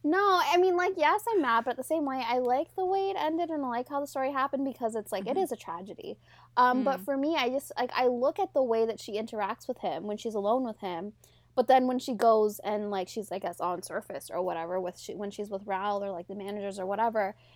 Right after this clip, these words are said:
Speaker 1: they change her, like, her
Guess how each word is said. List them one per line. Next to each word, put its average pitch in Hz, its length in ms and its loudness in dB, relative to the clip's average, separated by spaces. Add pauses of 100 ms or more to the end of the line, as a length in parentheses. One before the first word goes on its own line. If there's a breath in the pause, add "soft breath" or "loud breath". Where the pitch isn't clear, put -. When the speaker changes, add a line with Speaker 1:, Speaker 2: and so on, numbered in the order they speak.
(560 soft breath)
Speaker 1:
they 240 500 6 (560)
change 285 420 0
her, 240 340 2 (160)
like, 208 200 2
her 220 320 2